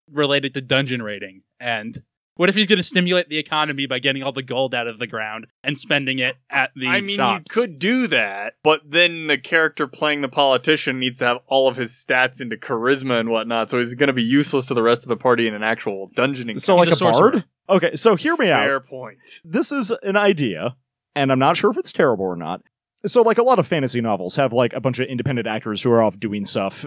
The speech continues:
Speaker 3: and a lot of them are actually based on D and D campaigns, and, like, the people who are off affecting the world who aren't the party are just, like, N P Cs, right? So, imagine a series of different lone wolfed games that all interact with each other. Is this a terrible idea or a great idea?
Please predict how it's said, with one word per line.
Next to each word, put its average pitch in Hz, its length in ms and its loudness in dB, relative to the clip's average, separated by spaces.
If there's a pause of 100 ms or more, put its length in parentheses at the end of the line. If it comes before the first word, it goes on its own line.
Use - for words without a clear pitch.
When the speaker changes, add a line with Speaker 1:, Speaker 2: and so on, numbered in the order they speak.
Speaker 3:
and 180 100 4
a 190 40 8
lot 202 180 6
of 196 60 6
them 185 100 6
are 170 100 6
actually 147 240 2
based 120 220 -2
on 110 80 -6
D 104 80 -8
and 101 100 -8
D 107 140 -8
campaigns, 110 480 -4
and, 113 180 -8
like, 104 140 -4
the 101 80 -10
people 110 260 0
who 104 60 -2
are 110 120 4
off 104 300 0
affecting 110 360 0
the 98 60 0
world 104 280 4
who 98 140 0
aren't 107 180 0
the 113 60 -8
party 110 280 2
are 98 80 2
just, 98 220 -4
like, 90 200 -6
N 101 120 -4
P 90 100 -6
Cs, 71 300 -12 (260)
right? 135 280 2 (220)
So, 247 440 4
imagine 220 720 2 (680)
a 196 140 4
series 277 600 0
of 190 280 2
different 202 480 2
lone 185 400 4
wolfed 185 400 6
games 214 640 0 (300)
that 160 180 6
all 160 180 6
interact 160 540 -2
with 269 100 -4
each 277 180 -4
other. 339 360 2 (340)
Is 160 160 0
this 185 160 0
a 170 80 2
terrible 196 540 2
idea 202 420 4
or 202 240 6
a 190 80 4
great 175 400 0
idea? 85 520 -4